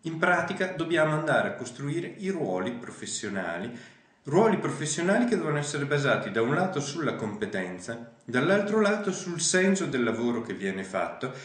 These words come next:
e conseguentemente sulla capacità di essere responsabili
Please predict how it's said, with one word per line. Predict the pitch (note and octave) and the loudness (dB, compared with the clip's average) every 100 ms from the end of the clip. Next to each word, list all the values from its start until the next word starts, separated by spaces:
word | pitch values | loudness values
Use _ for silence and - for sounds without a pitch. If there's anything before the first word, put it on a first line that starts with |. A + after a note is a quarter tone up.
| - | -12
e | B2 | -8
conseguentemente | B2 D3 D#3 C#3+ D3+ D3+ D#3+ F3 F#3+ | 0 2 2 2 0 0 -2 -2 -4
sulla | - F#3 F3 | -4 -2 -2
capacità | - F3+ E3+ F#3 - A2 C3+ | -4 -6 -8 -8 0 0 2
di | C3+ A#2 | 0 0
essere | G2+ - - C3+ C3 | 0 -2 -4 -4 -2
responsabili | C3 - C#3+ C#3 - G2+ F2 F#2 G2 C3 - | -4 -6 -4 -4 -2 -2 -4 -6 -6 -6 -10